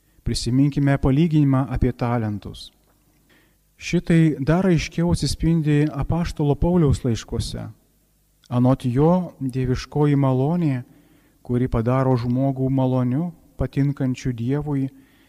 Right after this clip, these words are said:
yra Dievo gerumo ir dosnumo išliejimas. Tai dangiškojo tėvo iniciatyva ir ta malonė suteikiama per Jėzų,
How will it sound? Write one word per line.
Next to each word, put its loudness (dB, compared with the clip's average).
yra -2
Dievo -2
gerumo 0
ir -2
dosnumo 0
išliejimas. -8
Tai -2
dangiškojo 0
tėvo -2
iniciatyva -4
ir -2
ta -2
malonė 0
suteikiama -2
per 0
Jėzų, -4